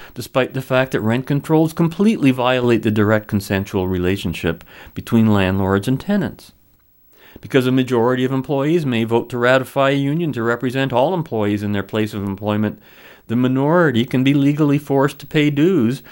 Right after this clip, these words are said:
to an association they have not consented to support or may not even agree with. So as you can see, public consensus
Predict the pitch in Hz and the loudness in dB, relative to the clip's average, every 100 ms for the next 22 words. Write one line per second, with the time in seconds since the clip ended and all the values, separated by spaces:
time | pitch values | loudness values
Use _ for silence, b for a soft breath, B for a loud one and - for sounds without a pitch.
0 | B B 147 151 143 156 151 151 147 208 | B B 4 4 4 2 2 2 0 0
1 | - 139 135 143 151 156 - 165 160 143 | -2 -2 2 2 2 0 0 -4 -2 -2
2 | 156 156 156 165 170 165 240 196 - - | -2 -4 -6 -6 -6 2 4 2 0 -20
3 | B B B - 147 151 165 160 170 170 | B B B -2 2 4 4 4 2 2
4 | 185 160 185 240 120 101 - _ _ _ | 0 2 0 2 -2 -2 -10 _ _ _
5 | _ _ _ - _ _ _ _ _ _ | _ _ _ -20 _ _ _ _ _ _
6 | _ _ B B - 180 165 160 220 247 | _ _ B B -4 -2 0 0 0 2
7 | 262 269 170 147 - 151 160 - - - | 2 2 2 0 0 2 2 -2 -8 -8
8 | - - - | -12 -18 -20